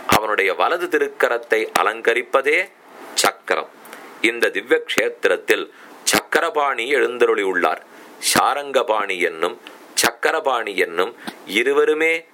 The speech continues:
எம்பெருமான். எம்பெருமானுடைய வலக்கையில் இருப்பவரே சக்கரம். விஜயவல்லி நாயிகா சமேதனாய் சக்கரபாணி பெருமாள் அடுத்த சன்னிதானத்தில் எழுந்தருளியுள்ளார்.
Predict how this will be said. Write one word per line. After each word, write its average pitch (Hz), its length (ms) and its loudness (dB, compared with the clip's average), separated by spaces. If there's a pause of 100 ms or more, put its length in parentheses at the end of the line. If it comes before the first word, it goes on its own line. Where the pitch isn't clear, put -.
(280)
எம்பெருமான். 82 580 0 (400)
எம்பெருமானுடைய 131 840 2
வலக்கையில் 123 680 0
இருப்பவரே 147 680 2 (380)
சக்கரம். 98 560 -2 (580)
விஜயவல்லி 123 760 0
நாயிகா 110 680 0
சமேதனாய் 98 680 -2 (340)
சக்கரபாணி 131 720 -2
பெருமாள் 98 540 0 (300)
அடுத்த 196 380 0
சன்னிதானத்தில் 139 800 0
எழுந்தருளியுள்ளார். 104 800 2